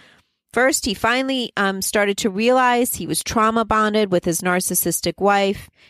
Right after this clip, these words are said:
He came in to see me. Um, I identified him as being in an abuse fog, and then we started the process of trying to clear that up.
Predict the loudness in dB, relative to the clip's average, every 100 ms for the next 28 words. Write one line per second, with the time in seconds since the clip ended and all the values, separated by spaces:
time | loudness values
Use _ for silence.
0 | _ -10 -2 0 2 0 -2 -2 -2 -2
1 | -4 -4 -4 -4 -6 -12 _ _ -8 -4
2 | -2 -2 -2 0 0 0 0 0 2 2
3 | 2 0 0 -4 -4 -4 -4 -2 -2 -2
4 | -4 -2 0 0 0 0 2 4 4 2
5 | -2 -4 -2 0 -2 -2 -2 0 2 2
6 | 0 -2 0 0 0 -2 -2 -4 -4 0
7 | 0 0 -2 -4 -6 -6 -4 0 2 2
8 | 2 0 -2 -6 -6